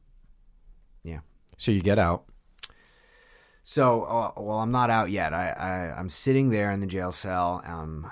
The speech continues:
Speaker 1: sweating, shitting, puking, ugly sight. And, uh,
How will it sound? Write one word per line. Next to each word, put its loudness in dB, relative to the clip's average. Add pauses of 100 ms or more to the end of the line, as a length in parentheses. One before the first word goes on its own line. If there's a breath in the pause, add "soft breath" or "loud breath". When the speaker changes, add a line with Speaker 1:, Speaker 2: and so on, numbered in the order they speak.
(340 loud breath)
Speaker 1:
sweating, -4
shitting, -4
puking, -8 (540)
ugly -8
sight. -8 (180)
And, -6
uh, -6